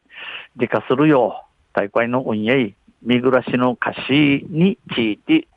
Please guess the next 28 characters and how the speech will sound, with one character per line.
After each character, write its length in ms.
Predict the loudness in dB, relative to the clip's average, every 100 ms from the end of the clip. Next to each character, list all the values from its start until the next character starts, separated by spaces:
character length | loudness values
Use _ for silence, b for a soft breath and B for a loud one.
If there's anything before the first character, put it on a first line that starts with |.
| B B B B -4
え 260 | 0 0
ー、 40 | 0
う 120 | 0
に 100 | 0
げ 320 | 0 0 0 -6 _ _
さ 80 | -4
び 140 | -4
た 120 | -6 -8
ん。 80 | -10 _ _ _ _ _ _ b b b b b _ -2
四 140 | 0
年 280 | 2 2 2
に 160 | 0 -2
一 200 | -6 0
度 140 | 0 2
開 320 | 0 -2 -2
催 280 | -2 -2 -2
さ 100 | -2
れ 140 | 0 0
る 280 | 0 0 -2 _ -2
ワ 240 | 0 2
ー 40 | 0
ル 120 | 0
ド 140 | 0
カ 140 | 0 -6
ッ 40 | _ -8
プ 80 |
の 260 | -2 -2 -2 _ _ _ _ _
二 180 | -4 -2